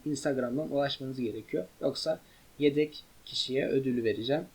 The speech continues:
Şöyle çekilişin sonucunu yirmi beş Ekim saat dokuzda Instagram sayfamdan canlı olarak açıklayacağım. Şöyle hemen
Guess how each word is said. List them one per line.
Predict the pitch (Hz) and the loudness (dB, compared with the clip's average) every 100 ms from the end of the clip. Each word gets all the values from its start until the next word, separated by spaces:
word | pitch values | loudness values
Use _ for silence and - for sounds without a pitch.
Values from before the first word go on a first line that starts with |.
| - - - - | -20 -20 -20 -12
Şöyle | - 156 143 170 - | -2 2 4 2 0
çekilişin | - 143 156 156 180 | -2 -4 -2 -4 -2
sonucunu | 170 - 151 135 147 170 214 - - - | -2 -2 0 0 0 -2 -4 -12 -10 0
yirmi | 143 151 | 2 2
beş | 180 147 | 2 0
Ekim | 135 139 | -2 -2
saat | 143 143 139 151 - - - 143 | -2 -2 -2 -2 -10 -18 -4 2
dokuzda | 151 156 131 143 | 2 2 2 2
Instagram | 160 156 175 156 139 131 | 2 0 -2 0 -2 -2
sayfamdan | 139 123 131 123 156 | 0 0 -2 -6 -4
canlı | 151 151 139 | 0 2 2
olarak | 117 120 156 - - - - - | -2 0 0 -2 -14 -20 -12 -4
açıklayacağım. | 175 - - 123 117 139 - - - - - - - - - - - - | -2 -2 -4 -2 -2 -4 -6 -18 -20 -20 -20 -20 -20 -20 -20 -20 -18 -10
Şöyle | 175 170 165 | -2 0 2
hemen | 160 165 | 0 -2